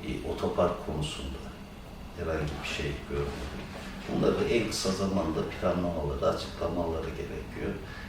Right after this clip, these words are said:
E, Tepebaşı Belediyesi zaten bildiğimiz belediye. Şu anda da, e, çok fazla bir atakta göremiyoruz sorunların çözümüyle alakalı.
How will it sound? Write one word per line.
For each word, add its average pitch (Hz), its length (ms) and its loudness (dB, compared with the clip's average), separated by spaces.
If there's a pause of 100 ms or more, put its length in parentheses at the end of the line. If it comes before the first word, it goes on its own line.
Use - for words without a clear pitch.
(140)
E, - 200 0
Tepebaşı - 600 4
Belediyesi 90 720 2 (140)
zaten 85 440 2 (880)
bildiğimiz - 600 0
belediye. 67 560 -4 (140)
Şu - 60 2
anda 76 260 2
da, 71 200 2 (720)
e, - 40 -4 (320)
çok - 280 0
fazla 78 300 2
bir - 300 0
atakta - 400 2 (100)
göremiyoruz 76 640 6 (520)
sorunların 80 580 4
çözümüyle 80 640 -2
alakalı. 76 640 -2